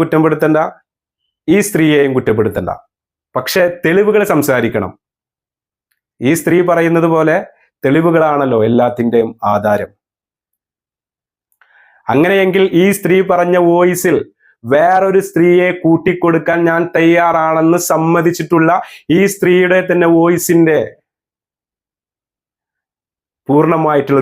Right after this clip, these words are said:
രൂപം എന്താണ്, അതിൻ്റെ അർത്ഥം എന്താണ്? കാശിനു വേണ്ടി എന്തും ചെയ്യാൻ മടിക്കാത്ത ഒരു സ്ത്രീ, ആ സ്ത്രീയാണെന്ന് ഒരു വ്യക്തിക്കെതിരെ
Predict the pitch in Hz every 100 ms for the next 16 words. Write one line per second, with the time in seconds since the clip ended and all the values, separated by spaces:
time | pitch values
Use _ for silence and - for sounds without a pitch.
0 | 123 131 135 139 110 104 101 107 127 139
1 | 123 - 165 147 127 110 101 95 _ _
2 | _ _ _ - 131 147 143 156 156 147
3 | 143 135 139 135 147 160 151 165 165 151
4 | 143 139 135 127 123 - 127 120 127 -
5 | - - - 135 165 - 147 139 98 _
6 | _ _ _ - 190 240 - 190 196 180
7 | 156 143 139 180 - _ _ _ _ _
8 | _ _ _ _ _ - 151 165 165 -
9 | 180 180 160 156